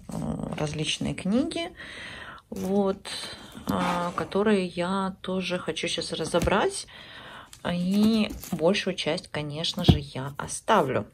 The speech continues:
Вот. А другую часть не знаю. Я не знаю, может, я вообще всё оставлю, девочки. Я не знаю, мне надо разбирать это всё дело. Вот так вот у меня ещё лежат. Я тут выяснила, мне кажется, я не читала. Ну, по крайней мере, я не помню.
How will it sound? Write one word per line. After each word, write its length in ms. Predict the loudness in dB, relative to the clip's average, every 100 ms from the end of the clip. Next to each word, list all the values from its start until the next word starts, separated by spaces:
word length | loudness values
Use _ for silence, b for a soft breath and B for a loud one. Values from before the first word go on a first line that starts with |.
| _ _ -14 -10 B B B -8 -8 B
Вот. 520 | -8 -2 -2 -2 -10 -6
А 180 | -2 -2
другую 340 | -2 -4 -2 0
часть 320 | -2 -2 -4
не 100 | -4
знаю. 580 | 0 0 2 0 -4 -10 B B B B B _ _ _ _
Я 120 | 2
не 80 | 4
знаю, 180 | 4 2
может, 180 | 0 0
я 100 | 0
вообще 220 | 0 -4
всё 200 | -4 -4
оставлю, 420 | -4 -4 -4 -4
девочки. 440 | -2 -2 -2 -6
Я 60 | -4
не 80 | 0
знаю, 220 | 2 2
мне 160 | 2 0
надо 140 | 0
разбирать 540 | -2 -2 2 2 0
это 160 | -6 -8
всё 240 | -10 -8
дело. 460 | -6 -2 -2 -2 -6 -12 -20 -20
Вот 220 | -10 -10 -4
так 220 | -6 -2
вот 80 | 0
у 40 |
меня 200 | 0 0
ещё 260 | -4 -6 -6
лежат. 400 | -2 -2 -2 -6 B B B B B B
Я 160 | 4
тут 240 | 4 2 -2 -8
выяснила, 580 | -4 4 4 4 0 0
мне 180 | 0 0
кажется, 360 | -2 -2 -2
я 200 | 0 2
не 140 | 0 -2
читала. 460 | -4 2 4 4
Ну, 120 | 0 -4
по 100 | -2
крайней 260 | 4 6
мере, 200 | 6 4
я 160 | 4 6
не 120 | 6
помню. 480 | 6 2 4 2